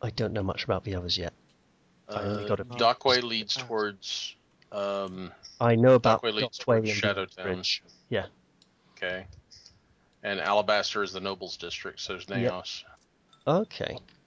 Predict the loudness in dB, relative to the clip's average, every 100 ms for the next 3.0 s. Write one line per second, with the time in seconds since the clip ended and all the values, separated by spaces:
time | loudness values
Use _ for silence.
0 | _ _ -16 -6 2 4 4 4 2 2
1 | 4 4 4 2 2 4 0 2 0 2
2 | 4 4 2 -2 -4 0 0 0 -4